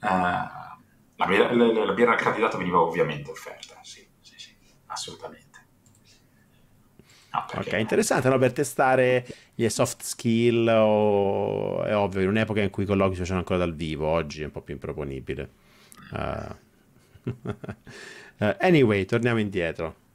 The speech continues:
Speaker 2: Tac,
Speaker 1: Sì.
Speaker 2: startup, i clienti piccolini, Mediaset, Ferrari
Speaker 1: Ah,
Speaker 2: e, e
Speaker 1: questi clienti
Speaker 2: Microsoft.
Speaker 1: piccoli. E noi ci siamo, no, Mediaset.
Speaker 2: Sto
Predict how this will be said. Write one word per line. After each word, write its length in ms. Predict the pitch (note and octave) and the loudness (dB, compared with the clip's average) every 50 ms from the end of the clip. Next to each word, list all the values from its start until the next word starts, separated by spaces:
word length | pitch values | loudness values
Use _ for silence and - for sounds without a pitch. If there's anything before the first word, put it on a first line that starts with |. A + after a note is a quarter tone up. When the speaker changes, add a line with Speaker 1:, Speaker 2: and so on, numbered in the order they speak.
| _ _ _ | _ _ _
Speaker 2:
Tac, 340 | _ - - - - - - | _ -4 -4 -4 -6 -8 0
Speaker 1:
Sì. 80 | - A2+ | 0 2
Speaker 2:
startup, 520 | - G#2 G2+ - - D3 C3+ C3+ B2 - - | 2 2 -2 -2 -2 0 0 0 0 0 -2
i 100 | A2 G2+ | -2 -2
clienti 420 | - A2 A2 A2+ A2+ A2 - G#2+ | -2 -2 0 0 0 -2 -4 -6
piccolini, 720 | - G#2+ G2+ - - B2 B2 C3 B2+ B2 A#2+ A#2+ A#2+ A2+ | -6 -8 -6 0 0 2 2 2 0 0 0 0 0 0
Mediaset, 880 | G#2+ G#2 G#2+ G#2 G#2 G2+ G#2 G2+ - - G#2 G2+ F#2+ - - - F#2+ F2+ | 2 0 0 0 0 0 0 0 0 0 -2 -2 -2 -4 -4 -2 -2 -2
Ferrari 840 | E2+ - F#2+ F2 F2 F#2 F2+ F2+ F#2 F#2 F#2 F2 E2+ E2 E2+ E2 D#2+ D#2+ D#2 D#2 E2 E2+ - | 0 -2 -4 -2 -2 0 0 2 2 2 2 2 2 2 2 0 0 -2 -4 -4 -6 -6 -6
Speaker 1:
Ah, 340 | E2+ E2+ - - - - - - | -6 -6 -6 -6 -8 -8 -10 -12
Speaker 2:
e, 300 | - - - - F#2+ - _ _ _ _ _ _ _ - - - - - - _ | -14 -16 -16 -18 -18 -20 _ _ _ _ _ _ _ -20 -20 -20 -20 -20 -20 _
e 120 | - F2+ - | -12 -2 0
Speaker 1:
questi 240 | - - - A#2 | 0 0 2 0
clienti 260 | G2+ F#2 - - - - | 2 4 4 4 4 2
Speaker 2:
Microsoft. 300 | - - F#2 F#2 - - | 2 2 2 2 2 0
Speaker 1:
piccoli. 60 | - - - - - - - - _ _ _ _ _ | -2 -2 -8 -16 -20 -20 -20 -20 _ _ _ _ _
E 80 | - | 2
noi 140 | D3 E3 F#3 | 2 4 4
ci 100 | - E3 | 4 2
siamo, 400 | C#3+ - D#3 C3 C#3 C#3 C#3 C3+ | 2 4 2 2 2 0 0 0
no, 140 | B2 B2 A#2+ | 0 2 2
Mediaset. 500 | A#2 A#2 G#2 F2+ - - - E2 - - - - - - - - _ _ _ _ _ _ _ _ _ _ _ _ | 4 2 2 0 -2 -4 -6 -8 -10 -10 -14 -18 -20 -20 -20 -20 _ _ _ _ _ _ _ _ _ _ _ _
Speaker 2:
Sto 140 | _ - | _ -18